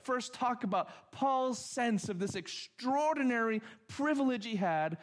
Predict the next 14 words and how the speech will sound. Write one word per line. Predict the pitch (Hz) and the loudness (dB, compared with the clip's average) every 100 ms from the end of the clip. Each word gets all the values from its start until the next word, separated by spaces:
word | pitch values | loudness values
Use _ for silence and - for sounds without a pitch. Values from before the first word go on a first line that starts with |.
| - - | -14 -2
to | 196 | 0
serve | - - - 247 247 247 226 226 - _ | 0 -6 -2 0 2 0 -2 -6 -16 _
the | 180 | 2
Lord | 185 196 165 131 117 120 - - | 2 2 2 0 0 -2 -6 -6
through | 170 147 | 0 0
gospel | 151 160 151 - - 123 123 - _ _ | 2 0 -2 -8 -4 -2 -2 -8 _ _
ministry. | 135 139 127 - - - _ _ | -2 -2 -2 -6 -16 -20 _ _
And | 131 | -4
then | 143 | 0
next | 170 190 - | 0 -2 -6
time | 196 175 | -2 -2
we'll | 151 | -2
talk | - 214 - | -2 -4 -2
about | 175 147 131 | -2 -2 -2